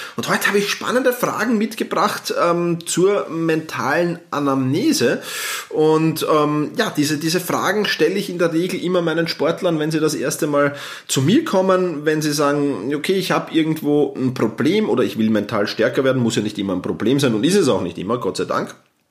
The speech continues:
Ähm, das, ähm, dann stelle ich ein paar Fragen und, ähm,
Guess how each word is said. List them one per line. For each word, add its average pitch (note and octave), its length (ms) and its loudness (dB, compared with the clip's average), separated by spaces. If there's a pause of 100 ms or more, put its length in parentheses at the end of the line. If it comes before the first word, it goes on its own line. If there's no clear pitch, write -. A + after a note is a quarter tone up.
(440)
Ähm, A2+ 380 2 (540)
das, D#3+ 520 2
ähm, A#2 760 2
dann - 120 -4
stelle C#4+ 180 2
ich A3 60 2
ein G#3 60 2
paar G#3+ 120 0
Fragen D3+ 460 -2
und, - 180 -8
ähm, G#2 380 -6